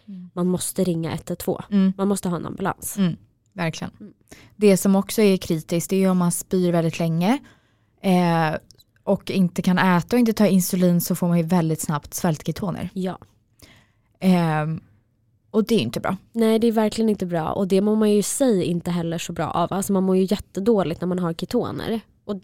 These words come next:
Speaker 2: ketonerna ger ju, i alla fall på mig, jag vet inte om det kan skilja, men
Speaker 1: Mm.
Speaker 2: jag får ju samma symptom på ketoner som på magsjuka. Jag
Speaker 1: Mm.
Speaker 2: kräks ju.
Speaker 1: Ja.
Speaker 2: Så att det blir liksom dubbelt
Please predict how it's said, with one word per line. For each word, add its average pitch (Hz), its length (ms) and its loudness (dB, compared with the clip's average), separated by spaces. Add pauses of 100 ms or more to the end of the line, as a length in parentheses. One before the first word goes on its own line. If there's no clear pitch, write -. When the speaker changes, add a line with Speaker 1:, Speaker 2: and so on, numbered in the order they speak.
Speaker 2:
ketonerna 233 600 0
ger 175 220 0
ju, 165 220 -2
i 165 60 -4
alla 180 140 -4
fall 240 160 -6
på 240 100 -4
mig, 202 360 -2
jag 190 80 -6
vet 208 120 -10
inte 202 180 -8
om 165 60 -6
det 165 60 -8
kan 175 160 -6
skilja, 190 320 -4
men 180 140 0 (140)
Speaker 1:
Mm. 185 160 -4 (180)
Speaker 2:
jag 214 220 4
får 214 100 0
ju 196 60 2
samma 190 380 -2
symptom 180 680 -4
på 175 140 -2
ketoner 175 540 -4
som 185 180 -6
på 175 80 -4
magsjuka. 170 460 -4
Jag 196 100 -6 (100)
Speaker 1:
Mm. 208 60 6
Speaker 2:
kräks - 280 4
ju. - 60 -8 (160)
Speaker 1:
Ja. 185 220 2 (340)
Speaker 2:
Så - 100 0
att 185 80 2
det 196 80 2
blir 196 260 4
liksom 185 320 0
dubbelt 170 760 0